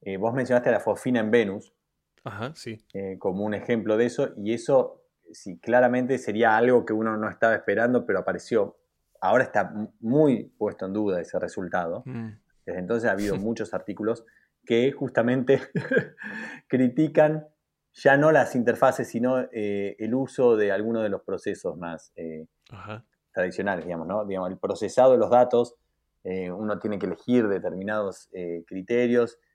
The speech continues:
Speaker 1: y, y, y hay varios trabajos que critican cómo se ha hecho, eh, en el, en el,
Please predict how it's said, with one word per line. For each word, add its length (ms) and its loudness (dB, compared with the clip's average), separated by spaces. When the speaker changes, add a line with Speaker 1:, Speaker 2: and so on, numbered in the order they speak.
Speaker 1:
y, 500 -10
y, 380 -12
y 100 -20
hay 80 -14
varios 280 -4
trabajos 260 2
que 100 -10
critican 580 -2
cómo 200 -6
se 120 -4
ha 40 0
hecho, 200 -4
eh, 280 -10
en 140 -12
el, 160 -14
en 80 -12
el, 200 -14